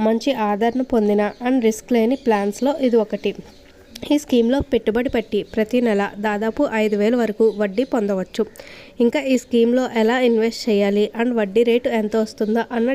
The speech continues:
డీటెయిల్స్ చూద్దాం. ఈ స్కీమ్లో ప్రజెంట్ వడ్డీ రేటు అంటే ఇంట్రెస్ట్ వచ్చేసి సెవెన్ పాయింట్ ఫోర్ పర్సెంట్ ఉంది.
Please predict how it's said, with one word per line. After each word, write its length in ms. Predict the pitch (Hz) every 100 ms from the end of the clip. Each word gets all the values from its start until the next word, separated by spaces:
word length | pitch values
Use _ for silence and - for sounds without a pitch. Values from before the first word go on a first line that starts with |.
| 233
డీటెయిల్స్ 360 | 214 247 262 -
చూద్దాం. 300 | 214 190 196 - - - - - 262
ఈ 20 | 269
స్కీమ్లో 400 | - 247 240 294 311
ప్రజెంట్ 380 | 233 214 247 262 214
వడ్డీ 220 | 208 240 247
రేటు 220 | 214 208 214 208
అంటే 180 | 208 294 226
ఇంట్రెస్ట్ 360 | 220 233 240 -
వచ్చేసి 340 | 208 214 202 320 -
సెవెన్ 280 | 233 214 233 -
పాయింట్ 260 | 220 269 -
ఫోర్ 200 | 226 247 -
పర్సెంట్ 380 | 208 - 262 262
ఉంది. 180 | 190 196